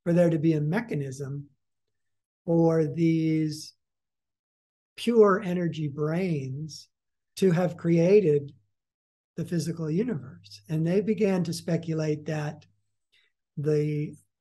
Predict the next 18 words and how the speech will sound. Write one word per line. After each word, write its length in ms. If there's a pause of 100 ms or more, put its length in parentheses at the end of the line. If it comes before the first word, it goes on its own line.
(140)
natural 720
laws, 960 (680)
uh, 280
the 140
templates, 1080 (800)
uh, 460 (100)
the 140
forms, 1300
some 260
of 80
the 200
essentials 1120 (100)
of 560 (1000)
how 480
our 600 (1120)
physical 720 (360)
universe 540
works 580